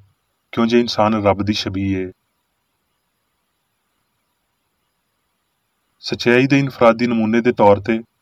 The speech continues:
ਯਿਸੂ ਮਸੀਹ ਰਬੂਨੀ ਗਲਤੀ ਤੇ ਸਾਰੇ ਪਾਪ, ਬਿਮਾਰੀ ਤੇ ਮੌਤ ਨੂੰ ਰੱਦ ਕਰਨ ਆਇਆ, ਤਾਂ ਜੋ ਸੱਚਾਈ ਤੇ ਹਯਾਤੀ ਦੀ ਰਾਹ ਹਮਵਾਰ ਕਰੇ। ਰੂਹ ਦੇ ਫਲਾਂ ਦੇ ਮਾਦੀ ਫਹਿਮ,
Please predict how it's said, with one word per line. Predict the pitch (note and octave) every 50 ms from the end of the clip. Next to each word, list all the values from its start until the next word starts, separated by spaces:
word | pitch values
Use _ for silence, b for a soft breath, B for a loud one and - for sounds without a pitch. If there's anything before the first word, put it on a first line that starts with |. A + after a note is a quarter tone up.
| _ _ -
ਯਿਸੂ | G#2+ G#2 - - A2+
ਮਸੀਹ | A2+ G#2+ - - A#2 A2
ਰਬੂਨੀ | A2 G#2 G2+ G#2 G2+ G#2+ G#2
ਗਲਤੀ | G2 G2+ G2 G2+ G2+ A#2 A#2 B2 B2 _ _ _ _ _ _ _
ਤੇ | - A#2
ਸਾਰੇ | - - A#2+ A2 A2+ B2 B2+
ਪਾਪ, | - A2+ G#2 G#2 G#2+ - - _ _ _ _ -
ਬਿਮਾਰੀ | A2 G#2+ G#2+ G#2 G2+ A2+ A#2+
ਤੇ | A2+ - A2+
ਮੌਤ | G#2 G2+ G2+ G2 G2+ - A2+
ਨੂੰ | A2 G#2
ਰੱਦ | G2+ F#2+ F#2+ G2
ਕਰਨ | G2+ - G2+ G#2 G2+ G2
ਆਇਆ, | F#2+ F#2 F#2 F2+ F#2 F#2 F2 F2+ - _ _ _ _ _ _ _ _ _ _ -
ਤਾਂ | - A2 G#2+
ਜੋ | G#2 A2
ਸੱਚਾਈ | G#2 - A#2 G#2+ - A2 G#2 G2+ G#2 A2+
ਤੇ | - - A#2 F#2+
ਹਯਾਤੀ | G#2 G#2+ G#2 F#2+ F#2 - G#2+ G2+
ਦੀ | G2+ G#2 G2+
ਰਾਹ | F#2+ F#2+ G2 G2 G2
ਹਮਵਾਰ | G2+ G2+ F#2+ G2 F#2 F2+
ਕਰੇ। | F2+ - F#2+ F#2+ F#2 F#2+ F#2 F#2 G2 _ _ _ _ _ _ _ _ _ _ _ _ _ _ _ _ _ _ - G#2
ਰੂਹ | A2 A#2+ B2
ਦੇ | A#2+ B2+ B2
ਫਲਾਂ | - - A#2 A2 A2+ A2+
ਦੇ | A2+ A#2
ਮਾਦੀ | A2+ A2 G#2+ G#2 G2 G#2+ G#2+
ਫਹਿਮ, | - - G#2+ G2+ G#2+ A2+ A#2